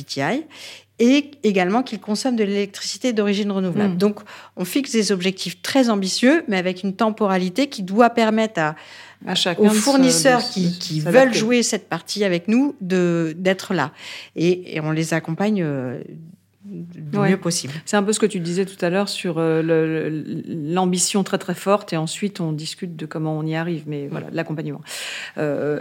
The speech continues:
Speaker 2: petit point technique, parce que c'est un vrai sujet quand on parle de réduction des, des G E S, est-ce qu'on parle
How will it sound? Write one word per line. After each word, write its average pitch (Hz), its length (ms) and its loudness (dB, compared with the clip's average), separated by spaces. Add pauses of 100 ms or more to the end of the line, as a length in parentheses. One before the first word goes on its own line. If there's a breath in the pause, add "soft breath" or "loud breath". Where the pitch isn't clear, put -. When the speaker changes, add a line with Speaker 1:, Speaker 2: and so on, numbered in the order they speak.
Speaker 2:
petit 311 300 6
point 254 220 6
technique, 247 340 4
parce 180 140 2
que - 80 0
c'est - 160 4
un 175 120 4
vrai 202 300 2
sujet 180 540 2
quand 202 180 0
on 165 100 -2
parle 190 220 2
de 170 80 0
réduction 180 560 2
des, 156 320 0
des 151 320 -2
G 170 180 2
E 165 60 4
S, 240 160 4
est-ce 202 160 0
qu'on 180 140 0
parle 175 280 2